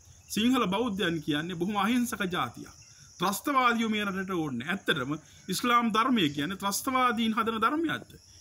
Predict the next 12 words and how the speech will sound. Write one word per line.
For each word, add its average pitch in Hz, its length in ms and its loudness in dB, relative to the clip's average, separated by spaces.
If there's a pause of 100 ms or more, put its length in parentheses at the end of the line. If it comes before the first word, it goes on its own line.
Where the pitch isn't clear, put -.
(140)
මිනිමරු 233 500 6
ආගමක්ද? 233 540 4 (340)
එහෙමනම් 180 540 0
ඒ 160 200 2
ආගම 156 340 0
මේ 165 180 -2
රටේ 165 260 -6
තහනම් 175 320 -8
කරන්න 113 280 -14
ඕනේ. - 220 -16 (200)
අපිට 196 320 -4 (920)
සූදානම් 139 640 -2